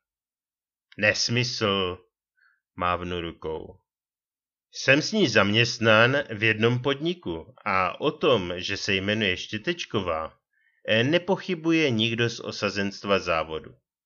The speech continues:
Zřejmě ho to přesvědčilo. „Jak to vypadá,“ řekne, „eh, nejspíš jsem se zmýlil. Eh, zbytečně jsem lezl pod vaši postel. Račte prominout.“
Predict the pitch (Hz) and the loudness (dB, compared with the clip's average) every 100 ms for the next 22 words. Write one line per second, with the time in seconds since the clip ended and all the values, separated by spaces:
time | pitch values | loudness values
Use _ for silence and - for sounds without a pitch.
0 | _ _ _ _ _ _ _ 98 101 98 | _ _ _ _ _ _ _ -4 -4 -2
1 | 110 113 120 147 156 151 170 160 - 131 | 0 0 0 0 0 -2 -4 -6 -4 -6
2 | - 95 - 82 76 - _ _ _ _ | -4 -6 -6 -12 -12 -20 _ _ _ _
3 | _ _ _ _ _ _ _ _ _ _ | _ _ _ _ _ _ _ _ _ _
4 | 101 110 - 202 165 - 98 90 82 92 | 0 0 2 0 0 2 4 4 2 0
5 | 123 101 - 90 82 120 - _ _ _ | 0 -4 -6 -4 -4 -4 -12 _ _ _
6 | 110 110 110 123 143 - 170 170 165 - | 0 2 2 0 -2 -6 -8 -6 -4 -4
7 | - 135 127 131 120 107 95 87 78 - | 0 -2 0 -4 -2 -2 -2 -4 -8 -16
8 | - _ _ _ _ _ - 110 113 110 | -20 _ _ _ _ _ 0 2 4 2
9 | 165 202 202 190 175 175 151 120 127 139 | -4 -2 0 0 0 2 2 4 2 0
10 | 135 120 107 110 - 120 101 92 - 82 | -2 0 2 2 0 -4 -4 -6 -6 -6
11 | 78 - _ _ _ _ _ _ _ - | -6 -10 _ _ _ _ _ _ _ 2
12 | 123 127 - - 104 - 98 95 95 85 | 6 6 4 2 2 2 0 2 0 0
13 | 82 78 78 | -4 -6 -12